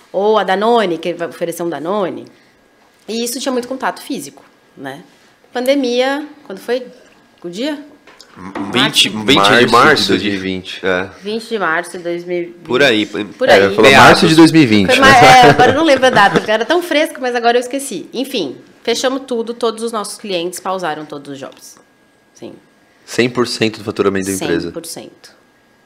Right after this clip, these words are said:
Speaker 3: É,
Speaker 1: Literalmente.
Speaker 3: e é
Speaker 1: E eu tinha um bebê de oito meses em casa, que eu tenho dois filhos. Um atualmente de sete, outro vai fazer quatro.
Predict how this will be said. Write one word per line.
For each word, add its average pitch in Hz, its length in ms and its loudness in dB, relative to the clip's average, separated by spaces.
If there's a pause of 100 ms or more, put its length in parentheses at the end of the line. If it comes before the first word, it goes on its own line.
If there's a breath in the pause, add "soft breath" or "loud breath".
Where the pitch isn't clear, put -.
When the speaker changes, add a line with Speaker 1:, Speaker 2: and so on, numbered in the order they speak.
(200)
Speaker 3:
É, - 100 -20
Speaker 1:
Literalmente. 165 440 -12
Speaker 3:
e 78 80 -10
é 90 500 -6 (640 soft breath)
Speaker 1:
E 220 180 -6
eu 226 100 2
tinha 226 160 -6
um 220 40 -4
bebê 208 240 -4
de 190 100 -10
oito 185 180 -8
meses 170 300 -6
em 165 80 -10
casa, 160 480 -12 (560)
que 165 60 -18
eu - 20 -20
tenho 156 140 -10
dois 151 180 -10
filhos. 175 440 -16 (840 soft breath)
Um 156 220 -12
atualmente 151 500 -10
de 151 80 -12
sete, 170 340 -6
outro 160 160 -12
vai 156 120 -12
fazer 147 220 -14
quatro. 214 520 -4